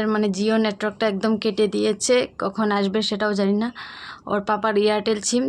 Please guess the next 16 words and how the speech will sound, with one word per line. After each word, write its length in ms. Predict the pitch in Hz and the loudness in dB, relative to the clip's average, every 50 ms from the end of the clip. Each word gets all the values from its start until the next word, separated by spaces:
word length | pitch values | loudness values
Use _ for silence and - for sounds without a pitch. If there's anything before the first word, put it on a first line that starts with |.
| 262 - - | -4 -6 -4
তার 160 | - 196 202 | -4 -2 -2
জন্য 180 | 196 208 208 208 | 0 0 2 2
ও, 100 | 202 202 196 - - | 2 2 0 -2 -2
ও 120 | - 220 214 214 208 | 0 2 2 2 2
যখন 320 | 196 214 208 202 220 214 | 0 -2 -2 -2 -2 0
আ-, 160 | 208 196 - - - | 0 0 -2 -4 -2
থাকে 280 | - 202 202 202 - 269 262 | -4 -4 -2 2 2 2 2
একটু 160 | - - 233 | 4 2 -2
একটু 180 | 220 226 - 226 214 208 202 196 | -4 0 0 0 2 2 4 4
নেট 220 | 202 202 208 202 202 - | 2 2 0 -2 -4 -2
নিয়ে 260 | 214 214 214 240 262 | 0 2 2 2 2
দেখি, 420 | 247 - 208 202 202 - - 277 320 381 - - - - - - - _ | 2 2 2 2 0 0 -2 0 0 -2 -4 -8 -14 -16 -16 -16 -10 _
কারো 180 | - 208 214 208 | -2 -2 0 0
ভিডিও 240 | 202 220 190 233 226 | 0 0 2 2 0
দেখি, 400 | 202 185 214 214 208 - 254 269 277 277 403 440 | 4 2 2 0 2 -2 -2 -2 -2 -2 -2 -2
কারো 200 | - 196 202 - | 0 0 2 2